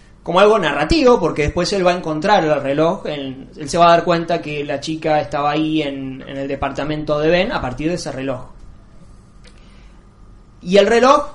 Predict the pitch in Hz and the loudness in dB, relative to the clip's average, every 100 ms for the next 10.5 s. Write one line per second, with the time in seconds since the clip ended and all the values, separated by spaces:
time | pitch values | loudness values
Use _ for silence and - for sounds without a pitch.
0 | - 165 185 202 208 226 240 233 226 202 | -8 -4 -2 -2 0 -2 -2 -2 -2 -2
1 | 170 196 196 180 202 220 196 180 147 240 | -2 -2 0 0 0 -2 -2 -2 -6 -4
2 | 156 131 127 120 - - - 160 156 131 | -6 -6 -12 -14 -18 -20 -20 -18 -16 -10
3 | 143 202 156 131 156 143 127 127 123 123 | -6 -2 -2 -2 -4 -4 -6 -8 -10 -12
4 | - - 139 147 233 185 156 151 135 139 | -16 -10 -6 0 0 0 -4 -4 -8 -4
5 | 143 139 123 120 131 - - 202 233 - | -4 -4 -8 -10 -12 -16 -8 -2 -2 0
6 | 226 226 196 170 175 180 160 151 156 147 | 0 0 -2 -2 -4 -4 -4 -4 -6 -6
7 | 143 139 - - 127 131 123 - - - | -8 -10 -12 -12 -10 -8 -10 -12 -16 -20
8 | - - 139 180 269 202 220 233 214 262 | -20 -12 -6 -2 -2 -2 -4 0 2 4
9 | 240 175 165 170 214 170 185 190 170 160 | 4 2 0 0 -2 -2 -4 -2 0 2
10 | 175 165 151 143 | 2 0 -4 -6